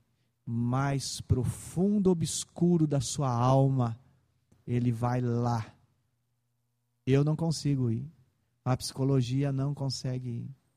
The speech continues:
A selfie não traz a verdade, mas a selfie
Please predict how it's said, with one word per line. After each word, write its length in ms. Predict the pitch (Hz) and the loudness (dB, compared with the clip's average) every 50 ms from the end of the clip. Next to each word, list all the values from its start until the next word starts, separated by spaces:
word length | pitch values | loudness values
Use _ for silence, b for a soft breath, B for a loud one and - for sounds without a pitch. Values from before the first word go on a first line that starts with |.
| _ _ _ _ _ _ _ _ _ _ _ _ _ _ _ _ _ _ _ _ _ _ _ _ _ _ _ _ _ _ _ _ _ _ _ _ _ _ _ _ _ _ _ _ _ _ _ | _ _ _ _ _ _ _ _ _ _ _ _ _ _ _ _ _ _ _ _ _ _ _ _ _ _ _ _ _ _ _ _ _ _ _ _ _ _ _ _ _ _ _ _ _ _ _
A 140 | - 117 117 | -6 -6 -6
selfie 760 | - - - - 143 151 160 175 147 - - - 113 104 107 - _ _ _ _ _ _ _ _ _ _ _ _ _ _ _ _ _ _ _ _ _ - - | -4 -4 -2 0 2 4 4 4 2 0 -4 -8 -10 -10 -12 -16 _ _ _ _ _ _ _ _ _ _ _ _ _ _ _ _ _ _ _ _ _ -10 -6
não 260 | 127 123 135 143 139 | -2 0 0 0 -2
traz 400 | - - 131 127 139 139 127 131 | -2 -2 -2 0 0 0 0 -2
a 80 | 135 | -2
verdade, 840 | 123 123 135 127 127 120 113 113 110 113 117 117 113 - - 117 - _ _ _ _ _ _ _ _ _ _ _ _ _ _ _ _ _ _ _ _ _ _ _ _ - | -2 0 -2 -2 -2 -2 -2 -2 0 0 0 -2 -4 -6 -12 -18 -20 _ _ _ _ _ _ _ _ _ _ _ _ _ _ _ _ _ _ _ _ _ _ _ _ -6
mas 260 | 113 120 123 113 123 | -4 -2 -2 -2 -2
a 80 | 131 | -4
selfie 800 | 123 - - - 131 131 143 147 131 113 - - 113 104 107 | -4 -4 -4 -2 0 0 2 0 0 -2 -4 -4 -6 -6 -6